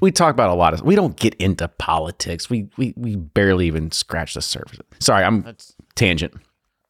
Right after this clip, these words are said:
Speaker 2: No, it's, but yeah, it's, um, we don't wanna ruin the integrity of pa-, the, the podcast for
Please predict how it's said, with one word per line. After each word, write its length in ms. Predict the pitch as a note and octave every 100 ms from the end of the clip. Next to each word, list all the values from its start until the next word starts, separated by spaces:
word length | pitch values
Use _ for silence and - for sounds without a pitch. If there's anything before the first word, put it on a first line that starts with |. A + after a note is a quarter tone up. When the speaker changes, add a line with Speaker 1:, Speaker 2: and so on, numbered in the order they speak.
| _ _
Speaker 2:
No, 260 | A#2+ G2+ E2
it's, 360 | G2 - - - _
but 180 | - F#2 -
yeah, 300 | C3+ A2+ D#2
it's, 200 | F2+ -
um, 420 | G#2 E2+ D#2 D2+ - _ _ _ _ _ _ - -
we 100 | D3
don't 120 | F#3+
wanna 220 | C#3+ A#2+
ruin 260 | G2 G#2 G2
the 80 | F#2+
integrity 420 | F2 G2 F#2 F2
of 60 | D#2+
pa-, 220 | F2 - -
the, 200 | - F#2+ -
the 160 | F2+
podcast 640 | E2+ F2 E2+ - D#2+ D#2 -
for 400 | F2+ D#2+ D2+